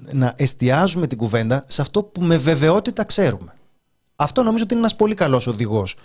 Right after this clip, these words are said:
Δηλαδή λέμε ότι το γιατί μπορεί να έχει συμβεί αυτό ή τι μπορεί ακρι-, τι μπορεί ακριβώς να έχει συμβεί, είναι κάτι που έχει ένα μεγάλο σκοτεινό, ε,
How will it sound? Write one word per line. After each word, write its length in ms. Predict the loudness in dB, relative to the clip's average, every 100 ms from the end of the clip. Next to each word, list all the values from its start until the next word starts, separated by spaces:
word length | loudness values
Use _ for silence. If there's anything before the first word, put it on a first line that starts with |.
| -20 -12
Δηλαδή 280 | 0 2 4
λέμε 340 | 2 2 0 -2
ότι 360 | 0 0 0 -2 -8 _ _ _
το 100 | 0
γιατί 380 | 2 0 0 -2
μπορεί 300 | 2 2 4
να 100 | 2
έχει 360 | 0 -2 -8 -8
συμβεί 380 | -6 -4 0 0
αυτό 160 | 0 -2
ή 40 |
τι 100 | -2
μπορεί 300 | 2 4 4
ακρι-, 300 | 2 0 -10 -10 _
τι 100 | -4
μπορεί 260 | 2 2 2
ακριβώς 560 | 2 0 2 2 2
να 120 | 2
έχει 580 | 2 0 0 -4 -4 -6 -10 _ _
συμβεί, 540 | -6 -2 -2 0 -2 -2 -10 _ _ -6
είναι 220 | -2 -2
κάτι 380 | 2 0 0 -6
που 480 | -2 2 2 2 -6 _ _ _ _ _ _ _ _ _ _ _ _ _
έχει 380 | -2 0 0 0
ένα 300 | 2 2 0 0
μεγάλο 560 | 0 2 2 2 0
σκοτεινό, 880 | -4 -2 0 0 0 2 2 2 0 -2
ε, 200 | -2 -2